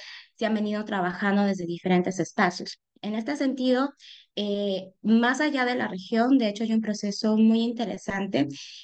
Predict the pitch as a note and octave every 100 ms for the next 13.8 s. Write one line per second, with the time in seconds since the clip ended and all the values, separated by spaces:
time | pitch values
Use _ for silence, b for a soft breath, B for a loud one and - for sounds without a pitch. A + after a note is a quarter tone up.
0 | B A3+ G#3+ G#3+ F#3+ G#3 G#3 A3 G3+ G3+
1 | F#3+ F#3+ F#3+ F#3+ G#3+ - F#3+ F#3 F#3 F#3
2 | F#3 F#3+ F#3 G3 F3+ - G#3+ G#3 G#3 G3+
3 | F#3 F#3 F#3+ F#3 F#3+ F#3 G#3 A3 F#3 F3+
4 | F#3 E3+ F3+ F#3+ F#3+ F#3+ - G3 F#3 G3
5 | F3+ F3 E3+ G#3 - _ _ _ - B3
6 | C4+ F4+ F4+ E4+ B3+ A3+ G3+ G3+ A#3 A#3
7 | C4 G#3 A3+ C4+ B3 A#3+ B3 A#3+ A#3 A3+
8 | A#3+ B3 B3+ A#3 G3+ F#3 E3 - _ _
9 | _ A#3 A3+ C4 D#4 D#4 C#4+ B3+ B3 C4
10 | C4+ C4+ - F#3+ A#3 G#3+ A3+ A#3+ A3+ -
11 | F#3+ G3+ G#3 G#3+ G#3 G#3 G#3+ - G3+ F#3
12 | G#3+ G#3+ A3 A3 F#3+ F#3+ G3+ G#3 G#3+ G3
13 | F#3+ F#3 F3+ G#3+ G#3 G3+ G#3+ G#3